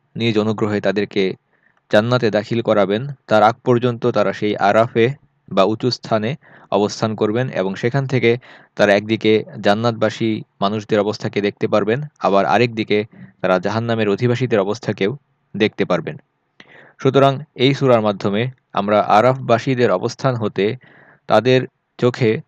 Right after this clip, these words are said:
উভয় স্থানের বর্ণনা, উভয় স্থানের দৃশ্য এবং পারস্পরিক কথাবার্তার বিবরণ, এই বিষয়গুলো কোরআনের মাধ্যমে জানতে পারছি। আমাদের আজকের এই আলোচনায় সূরা আরাফের পঁয়ত্রিশ থেকে তিপ্পান্ন নম্বর আয়াত পর্যন্ত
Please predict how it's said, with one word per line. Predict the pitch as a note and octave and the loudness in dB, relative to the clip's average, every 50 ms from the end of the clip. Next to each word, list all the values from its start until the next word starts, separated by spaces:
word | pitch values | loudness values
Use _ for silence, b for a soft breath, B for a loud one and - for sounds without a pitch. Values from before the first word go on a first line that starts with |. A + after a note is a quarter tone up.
| _ _ _ _ _ _ _ | _ _ _ _ _ _ _
উভয় | - A2 G#2+ B2+ B2+ | -4 2 4 4 4
স্থানের | A#2+ - - A#2+ A2 G#2+ G#2+ G#2 | 4 2 -2 -4 -2 0 -2 0
বর্ণনা, | F#2+ G2+ G2+ G#2 G#2 G#2 G2+ G2+ A2+ C3+ - _ _ _ _ _ _ _ _ _ | 0 0 0 0 -2 -2 -4 -4 -4 -6 -8 _ _ _ _ _ _ _ _ _
উভয় | - G#2 A2+ A#2 A#2 | -2 2 2 2 2
স্থানের | A2 - - A2 G#2+ G#2 G2+ G2 F2+ | 2 0 -4 -4 0 0 0 0 0
দৃশ্য | G2+ A2 - - - A2+ A2 A2 A2+ A2+ _ _ _ - | -2 -6 -6 -4 -2 0 0 0 -2 -4 _ _ _ -4
এবং | - F#2 F#2 G2 G2 F#2+ F#2+ F#2+ - _ _ _ _ _ _ _ _ _ _ _ _ _ _ _ _ | -4 -2 -2 -2 -4 -4 -6 -10 -14 _ _ _ _ _ _ _ _ _ _ _ _ _ _ _ _
পারস্পরিক | - A2 A#2+ B2+ - - - B2 A#2 A#2 G#2+ G#2+ _ _ _ _ - | 2 2 2 2 -2 -4 -2 0 0 0 -2 -4 _ _ _ _ -4
কথাবার্তার | A2+ A#2 - C#3+ C3+ B2+ A#2+ A2 - A2 G2 | -4 -2 0 2 2 2 2 2 0 -2 -2
বিবরণ, | F#2 G2+ G#2 G#2+ G#2 G2+ A2 C3 - - | -2 0 2 2 2 2 0 -2 -4 -2
এই | - G#2 G#2+ G#2 | 0 0 0 0
বিষয়গুলো | G2+ - - A2+ G#2+ F#2+ G2 F#2+ G#2+ C#3 D3+ - _ _ _ _ _ _ _ | -2 -2 -2 -2 0 0 0 -2 -2 -4 -6 -8 _ _ _ _ _ _ _
কোরআনের | - A2 G2 G2+ G#2+ A2+ A2+ | 0 0 2 2 0 0 0
মাধ্যমে | G#2 G2 F#2 F#2 G#2 G2+ A#2 C#3 D#3 D#3 - _ - | -2 -2 -2 -2 -4 -6 -4 -6 -6 -8 -10 _ -4
জানতে | G#2+ F#2+ F2+ - F#2 | -2 -2 -2 -6 -8
পারছি। | - E2+ - - - - - - - _ _ _ _ _ _ _ _ _ _ _ _ | -8 -8 -8 -10 -12 -14 -14 -14 -16 _ _ _ _ _ _ _ _ _ _ _ _
আমাদের | - A2 A2 A2 A#2+ A#2+ | -4 -2 2 6 6 6
আজকের | A2+ A2 - - C#3+ | 6 6 2 2 2
এই | C3 B2 | 4 6
আলোচনায় | A#2 A#2 A2+ - A#2+ A2 A2 A2 - - _ _ _ - | 6 4 4 2 0 0 0 -2 -4 -8 _ _ _ -10
সূরা | - - A#2+ A2 G2+ | -4 0 4 6 6
আরাফের | D2+ G2 G#2+ A2+ A#2+ A#2+ - A#2+ A2+ A2 - - C3+ B2+ - _ | 6 6 6 4 2 0 0 0 0 0 0 -6 -16 -20 -6 _
পঁয়ত্রিশ | A#2 A#2 A#2 - C#3 C3+ - - | 0 0 2 0 -2 -4 -6 -6
থেকে | - B2 A#2 A2+ G#2 | -6 -2 0 0 0
তিপ্পান্ন | G2+ A#2+ A#2 - - B2+ B2 A#2+ A#2 | -2 -4 -6 -4 -4 -4 -2 -2 -2
নম্বর | A2 G#2+ G#2 G2 | -2 -2 0 0
আয়াত | F2+ F#2+ G2 F#2+ - - | 2 2 2 0 -2 -4
পর্যন্ত | G2 G2 F#2 G2 F#2+ F#2+ - - G2+ A#2 | -6 -4 -2 -2 -4 -4 -4 -4 -4 -6